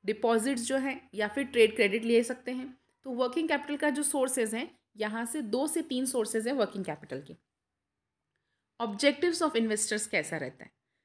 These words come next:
Investors invest money in fixed capital hoping to make future profit। कोई भी इन्वेस्टर इसलिए फिक्स्ड कैपिटल में इन्वेस्ट करता है ताकि उसे लगता है फ्यूचर में उनको प्रॉफिट मिलेगा।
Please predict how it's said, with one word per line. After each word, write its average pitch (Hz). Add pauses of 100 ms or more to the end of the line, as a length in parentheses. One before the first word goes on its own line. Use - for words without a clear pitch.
(140)
Investors 285 (120)
invest 240
money 226
in 233
fixed 269
capital 254
hoping 240
to 233
make 226
future 254 (100)
profit। - (760)
कोई 262
भी 339
इन्वेस्टर 285
इसलिए 240
फिक्स्ड 285
कैपिटल 247
में 254
इन्वेस्ट 247
करता 233
है 247
ताकि 220
उसे 226
लगता 214
है 233
फ्यूचर 202
में 202
उनको 185 (100)
प्रॉफिट 208
मिलेगा। 151